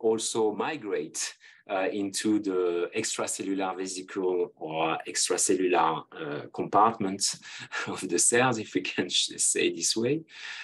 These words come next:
Um, and there is a, a, a numerous, uh, work and, and different papers that show that indeed, uh, they could be, uh, found in these extracellular vesicles, uh, and that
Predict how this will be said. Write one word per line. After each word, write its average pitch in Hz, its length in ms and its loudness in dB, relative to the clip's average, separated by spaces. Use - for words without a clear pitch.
Um, 110 540 4
and 123 160 2
there 151 100 6
is 143 140 2
a, 139 220 2
a, 120 80 0
a 127 60 -2
numerous, 151 680 2
uh, 101 320 0
work 113 440 2
and, 98 380 -4
and 92 340 -12
different 104 340 2
papers 127 460 4
that 143 220 4
show 143 320 8
that 107 220 -4
indeed, 123 640 4
uh, 98 340 0
they 98 140 -4
could 98 260 -6
be, 107 400 4
uh, 87 440 -4
found 139 440 6
in 104 120 6
these 101 220 4
extracellular 95 800 0
vesicles, 147 640 -4
uh, 104 380 2
and 139 300 4
that 127 300 -2